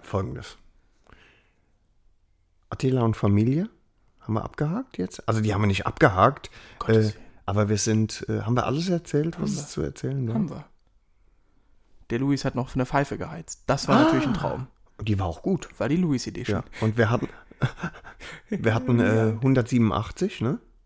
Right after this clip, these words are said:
Speaker 1: Tabak? Natürlich.
Speaker 2: Ja.
Speaker 1: Hatten wir den?
Speaker 2: Feuchte,
Speaker 1: Und die
Speaker 2: feuchte Klund.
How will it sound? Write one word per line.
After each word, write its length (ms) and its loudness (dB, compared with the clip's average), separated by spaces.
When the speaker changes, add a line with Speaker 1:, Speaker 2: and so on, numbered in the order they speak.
Speaker 1:
Tabak? 320 -6
Natürlich. 600 2
Speaker 2:
Ja. 440 -8
Speaker 1:
Hatten 200 -4
wir 80 0
den? 240 -2
Speaker 2:
Feuchte, 560 4
Speaker 1:
Und 60 0
die 120 -18
Speaker 2:
feuchte 480 2
Klund. 540 -4